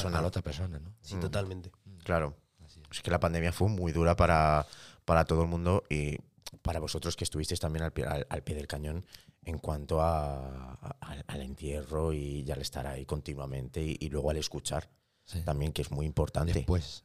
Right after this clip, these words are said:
Speaker 2: eso fue después. Mucha gente bu-, pidió bo-, hablar, pidió confesar, pero pidió también hablar.
Speaker 1: Sí.
Speaker 2: Y, uf, ahí había mucho, mucho
Speaker 1: Mucho
Speaker 2: dolor,
Speaker 1: adentro.
Speaker 2: mucho dolor guardado dentro,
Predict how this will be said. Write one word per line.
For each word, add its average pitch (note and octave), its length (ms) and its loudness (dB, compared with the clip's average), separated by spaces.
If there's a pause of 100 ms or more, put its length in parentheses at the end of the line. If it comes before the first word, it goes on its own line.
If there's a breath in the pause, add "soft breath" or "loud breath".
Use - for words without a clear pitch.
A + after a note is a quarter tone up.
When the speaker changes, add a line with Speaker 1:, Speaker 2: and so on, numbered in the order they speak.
(160)
Speaker 2:
eso G2 200 -4
fue F#2+ 160 0
después. F#2 420 -2
Mucha F2 240 -8
gente F2 380 -6
bu-, D#2+ 200 -6 (260)
pidió F#2+ 300 0
bo-, E2 140 -4 (220 soft breath)
hablar, E2+ 480 -4
pidió D#2 280 -6
confesar, D#2+ 520 -4 (520 soft breath)
pero D#2+ 160 -6
pidió D#2+ 220 -2
también D#2+ 220 0
hablar. E2+ 320 -2 (560 soft breath)
Speaker 1:
Sí. - 140 -4
Speaker 2:
Y, E2+ 420 0 (100)
uf, D2 100 -8 (180)
ahí D#2+ 180 -8
había D#2 320 -8
mucho, D2 480 -12
mucho D2+ 260 -12
Speaker 1:
Mucho F2+ 180 0
Speaker 2:
dolor, - 100 6
Speaker 1:
adentro. D#2 320 0 (100)
Speaker 2:
mucho - 200 -8
dolor D#2+ 380 -4 (140)
guardado D2+ 520 -6
dentro, D2+ 380 -10